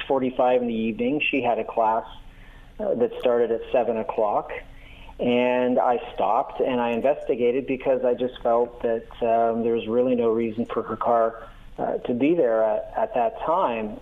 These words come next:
And by the time I left and she hadn't showed up, I basically decided that I was going to go to her class that night to make sure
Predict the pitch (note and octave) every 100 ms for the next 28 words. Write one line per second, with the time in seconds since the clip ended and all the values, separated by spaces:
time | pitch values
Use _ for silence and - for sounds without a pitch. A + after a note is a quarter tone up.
0 | - B2 A#2+ B2 A#2+ A#2+ A#2 A#2+ A#2+ -
1 | B2+ C#3 C3 A#2 A#2+ C#3+ D#3 C3 - -
2 | A#2+ - B2 B2+ B2 - - A2 A2 C#3
3 | A#2+ - - A2+ A2 A2 - - - -
4 | - - - - - A2+ - - - A2
5 | G#2+ - A#2+ A#2 A#2 A2 G#2+ A2+ A2+ A2
6 | A2+ A2 A#2 A2+ A2+ A2+ A#2+ A2 A#2 A2
7 | G2 F#2+ - C3 C#3+ C#3+ B2+ A2 A2 A2
8 | A2 A#2+ A#2 A2+ - A2+